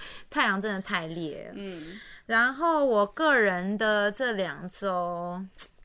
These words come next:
Speaker 1: 在干嘛呢？我想，哦，我有，我有去了那个台南的两天一夜，就是我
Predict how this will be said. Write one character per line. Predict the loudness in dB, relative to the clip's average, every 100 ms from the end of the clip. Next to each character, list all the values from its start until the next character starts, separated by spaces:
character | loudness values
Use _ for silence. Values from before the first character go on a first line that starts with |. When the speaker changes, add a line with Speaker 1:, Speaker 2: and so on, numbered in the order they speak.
| _
Speaker 1:
在 | -12
干 | -6 -4 -4
嘛 | -6 -10 -10
呢？ | -8 -8 -8 -10 -10
我 |
想， | -8 -8 -6 0
哦， | 2
我 | 4
有， | 6 4 4 2 -2
我 | -2
有 | 0 0
去 | -2 0 0
了 | 0
那 | -4
个 | -6
台 | -6 -8
南 | -6 -6
的 | -4 -4
两 | -4 -6
天 | -4 -6
一 | -6 -6 -4
夜， | -4 -6 -16 -20 -20 -20 -20 -20 -20 -10
就 | -4
是 | -2 0
我 | 0